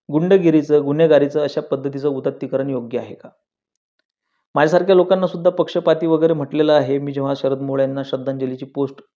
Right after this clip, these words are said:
टाकली. एबीपी माझाला फार राग आला, त्यांना फार वाईट वाटलं की एका गुन्हेगाराच्या अंत्ययात्रेमध्ये इतकी लोक गुन्हेगारीचं उदात्तीकरण का, कशासाठी? अशा पद्धतीच्या चर्चांना उधाण आलेलं आहे.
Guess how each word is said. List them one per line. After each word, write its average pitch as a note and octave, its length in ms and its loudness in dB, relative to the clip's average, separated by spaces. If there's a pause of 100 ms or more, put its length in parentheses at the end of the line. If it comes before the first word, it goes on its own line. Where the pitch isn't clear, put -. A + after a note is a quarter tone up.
(140)
टाकली. A#2+ 340 -4 (880)
एबीपी F3+ 340 2
माझाला F3 720 4
फार D#3 200 2
राग D#3 260 4
आला, D3 300 4 (420)
त्यांना C#3 200 -2
फार D3 180 0
वाईट D3 240 6
वाटलं C#3+ 300 2
की C#3+ 140 -8
एका C#3+ 200 -2
गुन्हेगाराच्या C#3 840 2
अंत्ययात्रेमध्ये C#3 680 -2
इतकी C#3 200 -10
लोक C3+ 200 -6
गुन्हेगारीचं C3 540 -2
उदात्तीकरण C3 600 -6
का, C3+ 160 0
कशासाठी? B2+ 680 -8 (800)
अशा F#3+ 180 4
पद्धतीच्या F3 520 0
चर्चांना D#3 460 0
उधाण D3 320 -2
आलेलं C3 280 -2
आहे. A2 200 -12